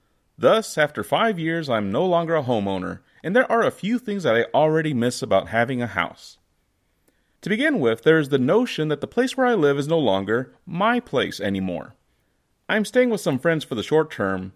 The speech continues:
and God bless them because they've been pretty awesome. At the same time, their house isn't my house, you know?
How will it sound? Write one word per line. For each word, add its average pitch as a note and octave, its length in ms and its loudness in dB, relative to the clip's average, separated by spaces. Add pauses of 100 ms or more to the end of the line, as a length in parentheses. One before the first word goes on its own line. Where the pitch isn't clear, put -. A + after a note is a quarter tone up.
and G3 160 -4
God A#3+ 300 0
bless G2 240 -2
them F#2+ 140 -10
because A#2+ 320 -4
they've G#3+ 160 2
been E3+ 160 -2
pretty D#3 240 0
awesome. F#2 500 -4 (500)
At E3 120 0
the F3 80 -6
same B3+ 260 2
time, A2 680 -2 (240)
their F3 160 2
house F#3+ 460 0
isn't F#3 360 -2 (100)
my F#3 300 0
house, - 480 -8
you G2+ 100 -8
know? G#3+ 280 -4